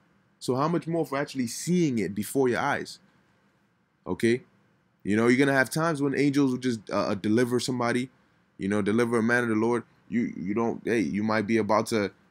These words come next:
uh, uh, crash, okay? Don't be surprised if you have some, some more testimonies that come up on, like, some, it's like, "Whoa, what?" You know? You might be, you might be driving, you know, you're going at a good pace or whatever,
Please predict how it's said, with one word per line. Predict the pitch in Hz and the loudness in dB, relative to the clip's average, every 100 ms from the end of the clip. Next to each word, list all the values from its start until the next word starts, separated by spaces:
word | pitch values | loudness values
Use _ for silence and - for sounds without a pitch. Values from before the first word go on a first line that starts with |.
| _ - | _ -4
uh, | 98 71 87 | -2 0 -2
uh, | |
crash, | - - 131 135 - - _ _ - | -4 0 2 2 0 -8 _ _ -8
okay? | 98 120 123 131 _ _ - | -2 2 2 0 _ _ -2
Don't | 120 135 | 0 2
be | |
surprised | 135 123 160 165 | 0 0 2 2
if | 135 | 0
you | 135 | 2
have | 143 131 | 2 0
some, | 131 113 | -2 -2
some | - 117 | -4 -2
more | 110 135 123 | 0 0 0
testimonies | - 180 156 147 147 127 | -2 -4 -2 -2 -2 -2
that | 117 - | -4 -4
come | 165 | -6
up | 190 - | -6 -4
on, | 123 110 | -4 -4
like, | 104 98 - | -4 -4 -4
some, | 135 101 - | -6 -6 -4
it's | 135 | -4
like, | 120 - _ _ 190 | -4 -8 _ _ 0
"Whoa, | 208 202 160 98 92 | 4 6 6 4 0
what?" | 135 190 170 _ _ _ _ _ _ - | 0 0 0 _ _ _ _ _ _ -6
You | 95 | -2
know? | 117 143 - _ _ _ _ _ | 0 -2 -6 _ _ _ _ _
You | 135 | -2
might | 147 151 | 2 4
be, | 139 | 4
you | 120 147 | 4 2
might | 147 | 2
be | 127 | 2
driving, | 104 135 151 123 117 123 _ - | 2 2 2 2 -4 -6 _ -6
you | 104 | -2
know, | 107 | 0
you're | 110 131 | 2 2
going | 139 135 | 2 2
at | 120 | 0
a | 110 | 0
good | 127 127 | -2 0
pace | 151 147 | -2 -2
or | 113 | 0
whatever, | 110 107 104 | 0 0 0